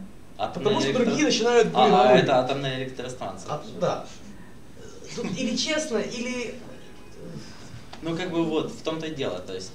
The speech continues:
Speaker 1: как бы, ваша, ваша система должна давать возможность, там, условно говоря, если проведен неправильно, если завышены цены, то есть, чтобы возмещали назад деньги. То есть, после, после, не, не запрещать просто сотрудничать, а чтобы, э, именно целенаправленно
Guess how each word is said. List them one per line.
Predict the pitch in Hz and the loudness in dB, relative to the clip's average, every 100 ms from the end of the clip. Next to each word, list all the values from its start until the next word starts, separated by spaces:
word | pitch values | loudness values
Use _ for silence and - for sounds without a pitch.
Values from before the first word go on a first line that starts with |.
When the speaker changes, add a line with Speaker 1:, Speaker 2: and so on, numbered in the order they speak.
| - - | -12 -8
Speaker 1:
как | 120 | -6
бы, | 123 | -6
ваша, | 113 117 127 - 160 | -6 -2 0 0 0
ваша | 139 135 143 | -2 -2 -4
система | - - 170 151 | -8 -8 -6 -6
должна | 139 135 143 143 - - - - - 135 | -6 -4 -6 -8 -12 -16 -16 -16 -16 -6
давать | 135 139 143 143 | -4 0 -2 -2
возможность, | 123 123 143 123 - | -6 -6 -6 -6 -8
там, | 120 | -8
условно | 120 139 123 101 | -6 -6 -6 -6
говоря, | 104 | -6
если | 107 117 127 | -6 -8 -10
проведен | 127 127 131 156 147 | -10 -10 -8 -8 -8
неправильно, | 139 117 98 92 92 | -8 -4 -6 -6 -10
если | 92 - | -10 -10
завышены | 101 107 123 135 - | -10 -10 -10 -6 -8
цены, | - 131 - - - - | -4 -4 -4 -8 -14 -14
то | 101 | -10
есть, | 95 | -8
чтобы | - 101 104 | -8 -8 -8
возмещали | 104 104 123 147 | -8 -6 -6 -4
назад | 123 110 113 - | -6 -8 -8 -10
деньги. | 104 101 98 - | -12 -10 -12 -12
То | - | -8
есть, | - - | -6 -6
после, | 123 120 120 - - - - | -8 -8 -8 -10 -14 -14 -10
после, | 139 151 | -10 -8
не, | 151 143 139 | -4 -2 -2
не | 135 143 | 0 0
запрещать | 143 - 196 208 | 0 0 0 0
просто | 180 160 151 139 | 0 0 0 -4
сотрудничать, | - 135 143 151 127 127 - 107 101 - | -10 -6 -4 -2 -4 -6 -10 -12 -12 -10
а | 113 | -8
чтобы, | - 123 127 127 123 120 120 | -6 -6 -4 -2 0 -2 -4
э, | - 123 113 110 | -6 -4 -4 -4
именно | 127 135 131 | -6 -6 -6
целенаправленно | 131 131 120 127 170 196 165 117 | -6 -6 -4 -2 -2 -2 -8 -8